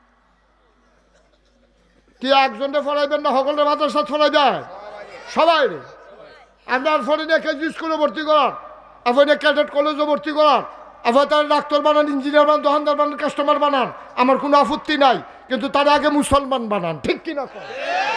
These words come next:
আর মুসলমান বানাইতে হলে এই মাত্র মাদ্রাসার কোনো বিকল্প নাই। আপনি কোনো স্কুলে আপনার তারে মুসলমান বানাইতো না।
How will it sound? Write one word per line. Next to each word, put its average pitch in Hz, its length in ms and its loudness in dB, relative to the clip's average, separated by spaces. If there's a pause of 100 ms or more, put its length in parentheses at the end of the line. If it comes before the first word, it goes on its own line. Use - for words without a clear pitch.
(560)
আর 214 120 -4
মুসলমান 311 540 0
বানাইতে 285 360 -4
হলে 247 340 -4 (180)
এই 269 100 0
মাত্র 262 380 -4
মাদ্রাসার 240 500 -6
কোনো 226 160 -4
বিকল্প 190 480 -10
নাই। 123 160 -20 (1120)
আপনি 196 260 -2
কোনো 269 260 -2
স্কুলে 262 300 -4
আপনার 247 220 -4
তারে 233 220 -4
মুসলমান 214 460 -8
বানাইতো 196 340 -8
না। 147 140 -12